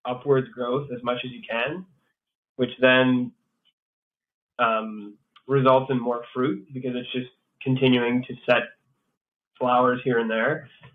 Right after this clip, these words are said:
And, um, so the technique is basically you're lowering your plants and you're leaning them to one side so that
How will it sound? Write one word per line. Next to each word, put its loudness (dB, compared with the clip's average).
And, 2
um, -2
so 4
the 0
technique 2
is -2
basically 2
you're 2
lowering 4
your -14
plants -2
and -2
you're -2
leaning 2
them 0
to -12
one -6
side 0
so 0
that 4